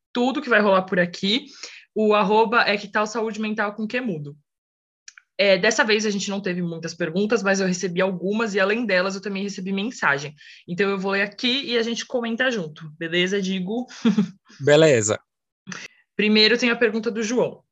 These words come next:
Speaker 1: Como lidar com a família que não leva isso a sério e acha que é brincadeira? Você tem uma opinião sobre isso? Porque, tipo, a sua família não, não, não teve muito essa postura, né?
Speaker 2: É, eu não tive esse problema com minha família, né? Só que,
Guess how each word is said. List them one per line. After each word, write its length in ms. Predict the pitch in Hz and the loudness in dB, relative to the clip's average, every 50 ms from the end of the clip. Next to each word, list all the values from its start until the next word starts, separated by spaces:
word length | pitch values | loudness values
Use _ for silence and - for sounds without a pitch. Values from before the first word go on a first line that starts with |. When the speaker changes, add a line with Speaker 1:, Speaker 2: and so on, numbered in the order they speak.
| _ - | _ -10
Speaker 1:
Como 380 | - - 240 226 240 277 311 | 0 4 4 6 4 4 0
lidar 340 | 311 294 285 214 202 202 202 | -4 -6 -4 -2 -2 -2 -2
com 60 | - | -2
a 60 | 214 202 | -6 -4
família 420 | - 220 196 202 196 196 196 196 | -4 -4 -2 -2 -2 -4 -4 -4
que 140 | 196 - 214 | -4 -4 -4
não 200 | 202 214 226 247 | -2 -2 0 0
leva 300 | 226 202 196 208 196 196 | 2 2 2 2 0 -4
isso 160 | 202 - - | -8 -8 -8
a 60 | 190 | -10
sério 500 | 190 - - 190 170 170 175 175 190 196 - | -10 -6 -2 0 2 2 2 2 0 -2 -4
e 140 | 190 196 | -2 0
acha 300 | 190 180 185 190 - 208 | 0 2 2 0 -4 -6
que 120 | 190 - 202 | -8 -6 -4
é 80 | 175 | -4
brincadeira? 680 | 175 180 185 196 190 208 208 190 180 156 143 139 143 151 | -4 -4 -6 -6 -6 -6 -6 -6 -6 -6 -6 -8 -8 -10
Você 160 | 151 - 185 | -10 -10 -6
tem 200 | 180 - 233 214 | -4 -2 -2 -2
uma 220 | 196 170 160 165 160 | -2 -2 -2 -2 -2
opinião 400 | 156 160 170 165 175 175 165 156 | -2 -2 -4 -2 -2 -2 -2 -4
sobre 260 | 180 170 160 170 175 | -4 -4 -2 -2 0
isso? 220 | 175 175 - - | 0 -2 -4 -6
Porque, 220 | - 190 180 220 214 | -8 -6 -4 -4 -4
tipo, 180 | - - 214 | -4 -4 -4
a 20 | 202 | -4
sua 140 | - 214 | -2 -4
família 400 | 208 - 226 214 220 226 233 233 | -2 -2 -2 -2 0 0 -2 -2
não, 100 | 226 226 | -2 -4
não, 680 | 226 220 220 220 226 226 220 220 214 214 220 220 226 214 214 208 | -6 -6 -8 -8 -8 -6 -6 -6 -4 -4 -4 -6 -6 -6 -8 -8
não 300 | 202 214 214 214 220 214 | -4 -4 -2 -2 -4 -2
teve 240 | - 247 202 180 180 | 0 0 0 2 2
muito 160 | 180 180 175 | 0 0 0
essa 160 | 180 175 190 180 | -2 -4 -6 -6
postura, 480 | - 185 185 - - 180 165 165 156 | -6 -6 -8 -6 -6 -2 0 2 2
né? 240 | 156 160 170 175 175 - _ _ _ _ _ - _ _ _ _ _ _ _ _ _ _ _ _ - - - - - - - | 2 0 -2 -2 -4 -8 _ _ _ _ _ -20 _ _ _ _ _ _ _ _ _ _ _ _ -14 -12 -12 -12 -8 2 6
Speaker 2:
É, 220 | 175 143 117 113 120 | 6 8 8 8 8
eu 80 | 127 | 8
não 120 | 135 147 151 | 6 6 4
tive 220 | - - 160 175 | 4 6 6 8
esse 200 | 170 151 - 170 | 8 6 6 4
problema 540 | - 170 180 175 151 147 143 135 131 143 139 | 6 6 8 8 8 8 8 8 8 6 4
com 160 | - 156 143 | 4 4 4
minha 180 | 147 151 151 147 | 6 6 6 4
família, 480 | - - 170 165 156 127 110 107 110 | 4 4 4 4 6 4 4 4 4
né? 220 | 110 110 113 113 110 - _ _ _ _ _ _ _ _ _ _ | 4 4 4 2 2 -2 _ _ _ _ _ _ _ _ _ _
Só 320 | - - - 127 117 117 113 | -6 -2 2 4 4 4 2
que, 1400 | - - 135 131 135 131 127 131 131 131 127 127 127 127 123 123 123 123 127 123 120 120 117 113 110 104 95 | 2 2 2 4 6 6 6 4 4 4 6 6 6 6 4 4 4 4 4 4 4 4 2 2 2 0 -2